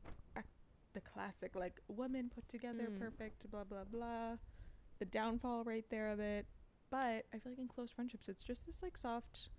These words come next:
Speaker 1: little bubble.
Speaker 2: Yeah, there's no, like
Speaker 1: Doesn't
Speaker 2: I
Speaker 1: mean we
Speaker 2: said
Speaker 1: don't have hardships, but it just
Speaker 2: No.
Speaker 1: means,
Speaker 2: But there's
Speaker 1: I don't know,
Speaker 2: no,
Speaker 1: there's
Speaker 2: like
Speaker 1: always a comfort
Speaker 2: Yeah.
Speaker 1: when you come together
Speaker 2: It
Speaker 1: with
Speaker 2: just
Speaker 1: them.
Speaker 2: feels safe, no pressure.
Speaker 1: Yeah.
Speaker 2: And, like, easy.
Speaker 1: Yes.
Speaker 2: Yeah.
Speaker 1: I'm excited to be girls. Like,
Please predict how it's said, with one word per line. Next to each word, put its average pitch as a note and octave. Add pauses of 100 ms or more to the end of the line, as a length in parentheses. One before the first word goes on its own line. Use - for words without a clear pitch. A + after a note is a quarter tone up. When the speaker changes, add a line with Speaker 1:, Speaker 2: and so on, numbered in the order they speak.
(100)
Speaker 1:
little B3+
bubble. G#3 (340)
Speaker 2:
Yeah, D4
there's B3
no, B3
like -
Speaker 1:
Doesn't D4
Speaker 2:
I C4+
Speaker 1:
mean D4+
we C#4+
Speaker 2:
said C#4
Speaker 1:
don't C4+
have A#3+
hardships, G3+
but G3
it G#3
just A#3
Speaker 2:
No. A#4+ (300)
Speaker 1:
means, A#3 (600)
Speaker 2:
But F4+
there's F#4
Speaker 1:
I -
don't F#4
know, F#4
Speaker 2:
no, G4
Speaker 1:
there's G4
Speaker 2:
like F#4+
Speaker 1:
always C#4+
a C4+
comfort A3+ (120)
Speaker 2:
Yeah. G#3+
Speaker 1:
when G#3+
you G#3+
come G#3
together G3+
Speaker 2:
It -
Speaker 1:
with G3+
Speaker 2:
just D#4
Speaker 1:
them. A3
Speaker 2:
feels D#4+ (200)
safe, B3+
no A#3
pressure. G3+ (460)
Speaker 1:
Yeah. A3 (160)
Speaker 2:
And, B3+
like, B3+
easy. A3 (500)
Speaker 1:
Yes. G#3
Speaker 2:
Yeah. A#3 (240)
Speaker 1:
I'm B3
excited C4
to -
be F4+
girls. A3+
Like, G3+